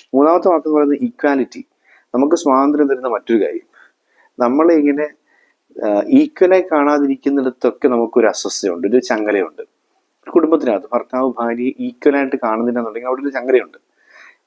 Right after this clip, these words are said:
ആ, എപ്പോഴാണോ ഈക്വലായിട്ട് കാണാൻ തുടങ്ങുന്നത്, എല്ലാ മക്കളെയും ഒരുപോലെ കാണാൻ തുടങ്ങുന്നത്, അല്ലെങ്കിൽ ഒരു, ഒരു, ആ, അധ്യാപകൻ എല്ലാ വിദ്യാർത്ഥികളെയും ഒരുപോലെ കാണാൻ തുടങ്ങുന്നത്, അപ്പോൾ അവിടെ ഒരു സ്വാതന്ത്ര്യമുണ്ട്. അല്ലാത്ത പക്ഷം അവിടെ ഒരു സ്വാതന്ത്ര്യമില്ല. അപ്പൊ equality makes freedom.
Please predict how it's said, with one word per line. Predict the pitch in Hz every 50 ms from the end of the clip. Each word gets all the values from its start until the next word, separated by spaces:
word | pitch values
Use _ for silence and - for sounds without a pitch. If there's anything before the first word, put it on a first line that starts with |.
| _ -
ആ, | - - - - -
എപ്പോഴാണോ | - - - - 185 196 190 180 180 170 170 160 - -
ഈക്വലായിട്ട് | 147 139 156 147 - - 190 170 165 156 147 139 -
കാണാൻ | 123 120 123
തുടങ്ങുന്നത്, | 117 107 92 92 85 80 76 78 - - _ _ _ _ _ _ _ _ - _ _ _ _ _
എല്ലാ | - 123 143 147
മക്കളെയും | 147 127 - - 151 151 160 147
ഒരുപോലെ | 127 123 123 127 139 135 127
കാണാൻ | 113 101 95 90
തുടങ്ങുന്നത്, | 82 82 80 80 80 78 78 80 87 90 _ _ _ _ _ _ _ _ _ _ _ -
അല്ലെങ്കിൽ | 117 117 117 127 127 131 127 - -
ഒരു, | 123 120 131 131 131 123 - 127
ഒരു, | 123 127 135 131 127 120 - _ _ _ _ _ _ _ _ - - - - - - - - - _ - - - - 104
ആ, | 104 104
അധ്യാപകൻ | 107 107 104 - 143 147 143 151 151 139
എല്ലാ | 127 120 123 135 147 147 147 139
വിദ്യാർത്ഥികളെയും | 131 117 - 147 147 151 151 - 156 151 147 135 120
ഒരുപോലെ | 120 131 135 143 139 131
കാണാൻ | 110 101 98 98 98 90 90
തുടങ്ങുന്നത്, | 85 87 82 82 - 80 82 82 - -
അപ്പോൾ | 127 - 185 185
അവിടെ | 175 160 151
ഒരു | 156
സ്വാതന്ത്ര്യമുണ്ട്. | 151 - 123 107 104 113 107 101 104 90 80 80 82
അല്ലാത്ത | 101 113 131 143 - 170
പക്ഷം | 160 - -
അവിടെ | 156 139
ഒരു | 139 143
സ്വാതന്ത്ര്യമില്ല. | - 131 117 110 113 123 127 123 107 - - - - _ _ _ _ - - - _
അപ്പൊ | _ - 120
equality | 107 - - 151 151 160 170 165 170 190 180 165
makes | 156 147 143 - - - - -
freedom. | 110 95 85 -